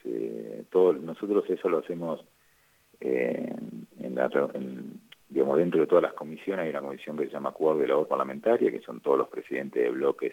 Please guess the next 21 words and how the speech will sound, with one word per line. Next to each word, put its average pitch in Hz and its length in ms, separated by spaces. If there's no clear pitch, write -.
y, 57 360
y 62 100
el - 40
presidente - 400
del 64 100
Consejo, 87 600
y 69 120
mes 76 260
a 87 80
mes 95 260
vamos 69 260
viendo, 67 600
eh, 60 260
la 71 240
realidad 73 420
sanitaria, 87 460
digamos, 67 240
como - 220
para 55 400
definir - 840
si, - 400